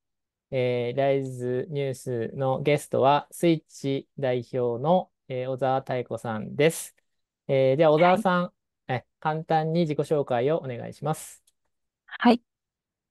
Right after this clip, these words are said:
Speaker 2: 日はよろしくお願いします。
Speaker 1: お願いします。
Speaker 2: はい。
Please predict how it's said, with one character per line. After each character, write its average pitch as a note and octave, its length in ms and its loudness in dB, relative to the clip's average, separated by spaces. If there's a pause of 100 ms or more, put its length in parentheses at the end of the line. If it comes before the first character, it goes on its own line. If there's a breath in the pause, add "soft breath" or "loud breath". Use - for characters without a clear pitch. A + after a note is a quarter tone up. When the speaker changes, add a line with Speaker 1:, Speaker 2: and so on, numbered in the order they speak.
(280)
Speaker 2:
日 - 80 2
は C#3+ 100 4
よ C#3 80 2
ろ E3 80 4
し - 80 -4
く - 80 -8
お F#3 60 2
願 F3 280 2
い F#3 60 0
し - 120 -4
ま E3+ 120 2
す。 E3+ 80 0
Speaker 1:
お - 160 2
願 C3+ 140 -6
い - 20 -8
し C3+ 60 -8
ま C#3 280 2
す。 - 160 -8 (680 loud breath)
Speaker 2:
は - 60 -12
い。 - 80 -16